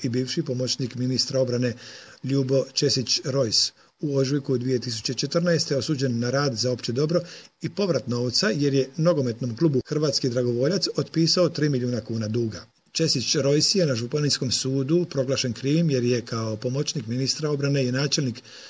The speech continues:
sektora za gospodarenje otpisao Hrvatskom Dragovoljcu tri milijuna kuna duga,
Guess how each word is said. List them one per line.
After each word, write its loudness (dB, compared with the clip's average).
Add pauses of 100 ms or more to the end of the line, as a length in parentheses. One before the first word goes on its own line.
(120)
sektora 0
za 0
gospodarenje 0
otpisao 2
Hrvatskom -2
Dragovoljcu 0
tri 0
milijuna -2
kuna -4
duga, 4